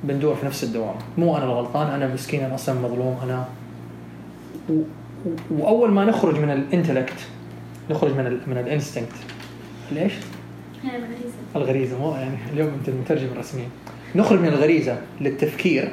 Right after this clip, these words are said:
Speaker 1: ونخرج من التفكير للحس، بنخرج من، لعالم من العلم ثاني ما هو موجود،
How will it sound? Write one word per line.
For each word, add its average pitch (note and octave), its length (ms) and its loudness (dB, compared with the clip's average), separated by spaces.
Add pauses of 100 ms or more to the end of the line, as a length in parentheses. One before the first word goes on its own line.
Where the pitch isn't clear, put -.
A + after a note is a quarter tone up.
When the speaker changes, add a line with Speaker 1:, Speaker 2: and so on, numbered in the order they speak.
(540)
Speaker 1:
ونخرج F3+ 280 6
من D#3 80 6
التفكير D#3+ 460 4
للحس، - 580 2 (760)
بنخرج G3 320 8
من، E3+ 200 4 (100)
لعالم D#3 520 6
من C#3+ 100 2
العلم D3+ 340 6
ثاني F#3+ 360 6
ما F#3 100 8
هو D#3 100 4
موجود، A#2+ 380 0